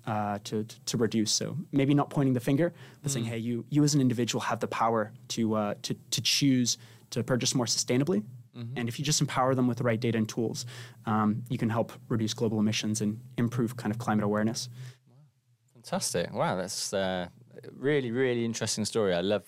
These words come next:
Speaker 2: the, uh, I love the, the, you know, how you guys got together and, uh,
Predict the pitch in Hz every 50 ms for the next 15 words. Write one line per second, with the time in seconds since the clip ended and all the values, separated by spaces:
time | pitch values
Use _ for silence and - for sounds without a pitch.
0 | - - 95 92 95 92 90 90 90 - - - - - - - - - _ -
1 | - 98 104 98 92 98 98 95 95 95 78 - - - 95 92 90 90 90 92
2 | 92 92 90 92 90 104 98 98 95 92 92 90 90 - - - - - 107 107
3 | 101 104 101 101 98 98 98 95 92 92 92 92 92 92 92 92 92 92 90